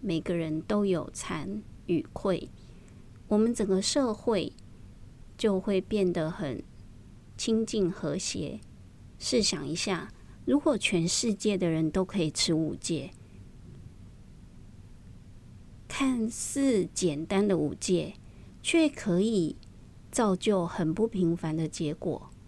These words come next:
为什么呢？如果世界上的人都持五戒，哪怕是一天也好，想想看那一天啊，世界上一定没有战争，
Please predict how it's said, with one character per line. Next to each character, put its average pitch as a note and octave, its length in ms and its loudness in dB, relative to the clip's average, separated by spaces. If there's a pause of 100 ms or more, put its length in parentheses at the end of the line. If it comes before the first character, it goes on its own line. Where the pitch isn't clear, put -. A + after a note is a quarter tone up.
(720)
为 D4+ 140 6
什 A#3+ 180 2
么 E3 120 4
呢？ F3 280 2 (480)
如 G3+ 100 6
果 G#3 160 2
世 G3 240 0
界 F#3+ 240 2
上 F3+ 380 2
的 E3 120 0
人 D3+ 220 0
都 E3 240 0
持 D#3 280 -2
五 D3+ 200 0
戒， F3 400 -2 (880)
哪 D3 220 -2
怕 G#3+ 340 -4
是 - 380 0 (380)
一 A#3+ 80 -4
天 A3+ 340 0
也 E3+ 180 2
好， - 300 -6 (560)
想 F#3+ 240 2
想 F#3+ 180 -2
看 F3 300 -2
那 F3+ 80 0
一 F3+ 140 2
天 D#3+ 400 -4
啊， - 180 -12 (1080)
世 - 240 4
界 D4+ 240 4
上 A3+ 440 2 (420)
一 G#3+ 80 -2
定 C4+ 260 2
没 F#3+ 200 6
有 F#3 120 4
战 D#3+ 320 -4
争， D#3 360 -6